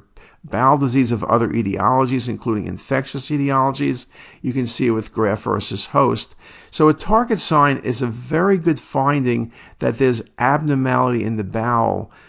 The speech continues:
And yes, it could be ischemia, but it could simply be inflammatory disease as well. But it's something to look for. And again, the extent of bowel involvement, particularly when you're looking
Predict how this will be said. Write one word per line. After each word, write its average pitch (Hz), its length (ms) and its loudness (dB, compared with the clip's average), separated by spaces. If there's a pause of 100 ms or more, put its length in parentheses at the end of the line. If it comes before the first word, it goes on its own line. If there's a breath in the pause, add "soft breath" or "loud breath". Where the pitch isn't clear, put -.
(300 soft breath)
And 131 180 0
yes, 147 260 2
it 147 140 -2
could 139 220 -4
be 131 100 2
ischemia, 131 720 2
but 117 120 0
it 117 100 -4
could 117 120 -4
simply 135 420 -2
be 117 180 -2
inflammatory 113 800 -2
disease 104 420 -2
as 92 160 -6
well. 101 400 -2 (300 loud breath)
But 139 100 0
it's 139 100 2
something 139 640 0
to - 160 -6
look 120 240 0
for. 120 540 2 (580 soft breath)
And 147 140 2
again, 156 380 4
the 135 160 4
extent 165 640 0 (100)
of 120 240 -2
bowel 131 460 2
involvement, 120 880 2 (320 loud breath)
particularly 214 480 0
when 156 220 2
you're 131 180 2
looking 135 640 2